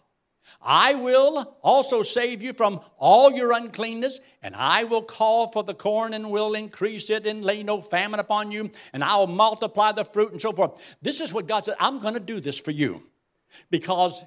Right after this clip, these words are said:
you say, "Well, well, why is he gonna do all this? Is it against their will? Does God override?" No, there's a reason why he does this. There's a reason. Look in verse thirty-seven. Jumping a little bit ahead, but it's okay.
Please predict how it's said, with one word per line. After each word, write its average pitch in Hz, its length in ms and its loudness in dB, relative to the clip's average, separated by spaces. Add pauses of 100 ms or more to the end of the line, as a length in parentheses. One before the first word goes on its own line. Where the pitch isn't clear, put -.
(160)
you 160 60 -14
say, 202 100 -4
"Well, 208 220 0
well, - 160 2
why 349 280 2
is 262 100 -8
he 262 100 -10
gonna 233 160 -10
do 269 100 -2
all 247 140 0
this? 139 260 -8 (420)
Is 180 120 -2
it 208 80 -4
against 185 440 -4
their 185 160 -4
will? 208 640 -2 (240)
Does 139 140 -8
God 180 260 2
override?" 190 1000 2 (540)
No, 147 280 0
there's 208 240 -6
a 220 60 -4
reason 208 360 -8
why 123 160 0
he 113 60 -6
does 107 260 -8
this. 82 300 -16 (1080)
There's 117 180 -8
a 147 60 -10
reason. 113 340 -10 (960)
Look 160 140 -4
in 139 80 -8
verse 127 160 -10
thirty-seven. 120 680 -10 (560)
Jumping 180 260 -6
a 160 40 0
little 175 140 -2
bit 160 140 -2
ahead, 147 260 -4
but 214 120 -14
it's 302 160 -12
okay. 113 380 -10